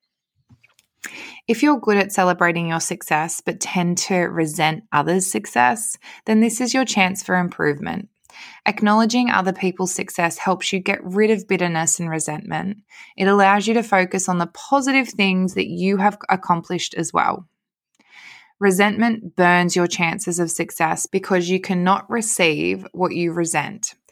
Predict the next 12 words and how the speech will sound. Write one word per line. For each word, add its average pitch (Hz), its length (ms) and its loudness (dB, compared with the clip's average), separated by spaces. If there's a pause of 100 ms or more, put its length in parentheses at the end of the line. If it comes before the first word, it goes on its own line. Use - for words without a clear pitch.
(360)
Therefore, 180 720 2
train 185 320 2
yourself 196 460 2
to 175 100 -6
celebrate 170 640 2
your 165 180 2
success 165 640 -2
as 160 160 -4
well 156 220 2
as 147 180 -4
others' 147 280 -4
successes. - 840 -12